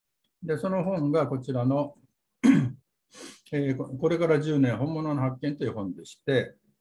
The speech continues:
で、まあ、最初にこの本で紹介してくださったんですが、まあ、その後もですね、まあ、あの、船井先生たくさん本書かれてますので、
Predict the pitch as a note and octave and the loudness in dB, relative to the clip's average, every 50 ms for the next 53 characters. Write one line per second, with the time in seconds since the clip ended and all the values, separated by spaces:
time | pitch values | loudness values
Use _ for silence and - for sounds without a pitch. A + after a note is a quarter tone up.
0 | _ _ - D#3 D3+ D#3+ D#3+ E3 D3 C#3 D#3+ D3 B2 G3+ G#3+ G#3+ G#3 B3+ A3+ G#3 | _ _ -16 -8 -2 0 0 0 0 0 0 -2 0 2 0 0 2 0 -2 0
1 | - A3 G3+ F#3+ F#3 G3+ G3 E3+ C#3 C3 B2 B2 B2 D3+ C3+ C3 C#3 B2+ - - | 0 -2 0 0 0 0 0 2 0 2 0 0 -2 -2 -2 -2 -4 -6 -6 -6
2 | B2 B2+ B2 A#2+ A#2+ - B2 A#2 - A2+ G2 F2+ - - - C3 C3+ B2 G2 - | -6 -4 -4 -4 -4 -4 -6 -6 -6 -8 -8 -8 -8 -6 -2 0 0 0 -2 -4
3 | - C3 D3 C3 - G3+ G#3 G#3 G3+ F#3 - - - F#3 G#3+ - G3 C#3 A#2 F#2 | -6 -6 -6 -4 -4 -4 -4 -2 -4 -4 -6 -8 -6 -6 -4 -4 -2 -2 -2 -2
4 | C#2+ C#2+ - - C3+ C#3+ - - - _ _ _ _ _ _ _ _ _ _ _ | -4 -8 -2 0 0 0 0 -2 -10 _ _ _ _ _ _ _ _ _ _ _
5 | _ _ _ _ _ - - _ _ _ _ _ - D#3+ D3+ C3+ B2+ B2 A#2+ A#2+ | _ _ _ _ _ -20 -20 _ _ _ _ _ -10 -2 0 0 0 0 0 0
6 | B2 B2 A2+ A#2 D3+ D#3+ D#3 C#3+ C#3+ D3 C3+ D#3 C#3+ A#2+ B2+ A#2+ - - - D3 | 2 2 2 0 0 -2 -2 0 0 0 0 0 -2 -2 -2 -4 -4 -2 -2 0
7 | C#3+ C3+ B2 D3+ C#3+ B2+ B2+ B2 A#2+ C3 C3 B2+ A2+ - G2 F2+ F2+ - - F2+ | 0 0 0 0 -2 -2 -2 -2 -2 0 0 0 0 -2 -4 -10 -10 -8 -8 -6
8 | F#2 F#2 - C3 A2 F#2 - | -6 -2 -2 -2 -2 -2 -4